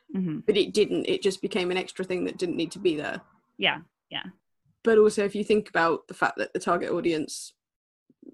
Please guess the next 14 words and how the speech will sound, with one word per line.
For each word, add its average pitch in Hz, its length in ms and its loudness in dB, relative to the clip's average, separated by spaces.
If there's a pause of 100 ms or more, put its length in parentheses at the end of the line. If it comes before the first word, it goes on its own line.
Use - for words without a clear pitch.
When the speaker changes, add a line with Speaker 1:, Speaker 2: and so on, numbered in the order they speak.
(120)
Speaker 2:
possibly 185 520 0 (120)
hadn't 190 240 6
read 180 140 2
the 175 60 -4
book 180 320 2 (640)
and 165 420 0
would 196 240 -2
be 175 400 4 (180)
coming 185 300 2
across 170 360 -2
this 170 340 0
on 165 200 -4
telly 175 520 -4 (760)
Speaker 1:
Yeah, 196 280 4